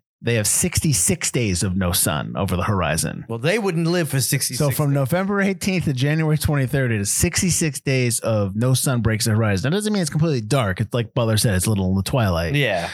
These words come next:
Speaker 1: Um, but wow, thirty days I thought was tough. Sixty-six, woo.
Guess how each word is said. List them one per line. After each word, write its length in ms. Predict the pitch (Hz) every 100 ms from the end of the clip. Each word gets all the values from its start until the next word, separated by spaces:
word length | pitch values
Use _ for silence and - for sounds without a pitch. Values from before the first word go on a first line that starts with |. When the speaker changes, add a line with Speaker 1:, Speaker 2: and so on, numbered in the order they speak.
| - -
Speaker 1:
Um, 360 | 110 95 95
but 180 | - 98 - _ -
wow, 520 | - - - - - _ _ _ _
thirty 240 | 196 220 156
days 200 | 113 101
I 80 | 92
thought 180 | 101
was 140 | 52 -
tough. 240 | 101 -
Sixty-six, 640 | 165 160 113 - 185 - 311
woo. 400 | 370 403 381